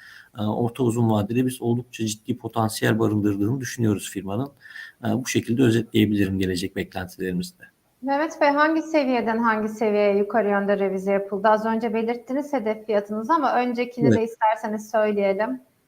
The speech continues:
Speaker 1: E, yirmi bir T L'ydi hedef fiyatımız. E, yirmi bir T L'den kırk üç nokta sıfır sekiz T L'ye,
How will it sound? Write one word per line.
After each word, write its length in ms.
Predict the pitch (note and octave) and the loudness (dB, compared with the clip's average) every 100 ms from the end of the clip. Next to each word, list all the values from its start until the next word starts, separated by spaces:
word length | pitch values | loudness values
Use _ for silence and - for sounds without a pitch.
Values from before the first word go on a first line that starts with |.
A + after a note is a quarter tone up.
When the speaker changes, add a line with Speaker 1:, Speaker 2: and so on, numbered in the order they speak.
| _ C#3+ | _ -4
Speaker 1:
E, 100 | C#3 | 4
yirmi 320 | D3+ F3 F3 | 8 10 10
bir 120 | F3 | 10
T 180 | E3 C#3 | 8 8
L'ydi 240 | A2 G#2 G#2+ | 8 8 6
hedef 260 | G#2 G#2 | 4 0
fiyatımız. 580 | - G#2+ C#3+ G3 G#3+ - C3+ | 0 0 2 0 0 -4 0
E, 100 | B2+ | 2
yirmi 280 | D3+ D#3+ | 4 6
bir 140 | D3+ D3 | 4 4
T 180 | B2+ A#2+ | 2 4
L'den 300 | A#2 F3+ F3+ | 4 2 0
kırk 180 | D#3 | -2
üç 160 | - - | -6 -6
nokta 220 | B2 - | -6 -4
sıfır 220 | - - | -6 -4
sekiz 300 | A#2+ C#3+ - | -4 -2 -2
T 220 | - A2+ G2+ | 2 4 4
L'ye, 320 | F#2+ F#2+ | 4 0